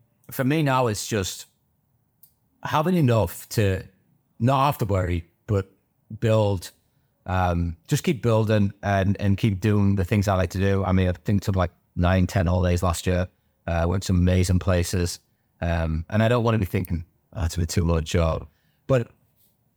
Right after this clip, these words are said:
I mean, just circling back, 'cause I, I definitely, but, like, at one point I had four hundred fifty Airbnbs. My phone never stopped. And I had layers of my, I had, like, seventy staff and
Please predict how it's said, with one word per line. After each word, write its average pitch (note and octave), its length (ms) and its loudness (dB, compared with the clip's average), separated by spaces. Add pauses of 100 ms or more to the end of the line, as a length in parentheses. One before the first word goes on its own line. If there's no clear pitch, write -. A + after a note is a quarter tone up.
(280)
I B2 100 -2
mean, B2 340 2
just - 200 -2
circling B2 640 -2
back, G#2+ 260 -2
'cause - 80 -6
I, C3+ 160 0
I - 20 -2
definitely, A2 420 0
but, G2+ 100 -2
like, A2 160 -2
at C3 100 -2
one C3+ 160 -2
point G#2 180 -2
I G#2 80 2
had G2 100 0
four A2 240 -2
hundred F#2 260 -2
fifty G2 260 -2
Airbnbs. F2 680 -2 (1500)
My A2+ 120 0
phone G#2 400 0
never F2 200 0
stopped. - 320 -14 (300)
And A#2 180 2
I A2+ 80 0
had A2+ 140 0
layers A#2 320 0
of A2+ 60 2
my, A2+ 140 2
I - 20 -2
had, G#2+ 120 0
like, G2 140 0
seventy A2 380 0
staff G#2 560 -4
and F2 300 -2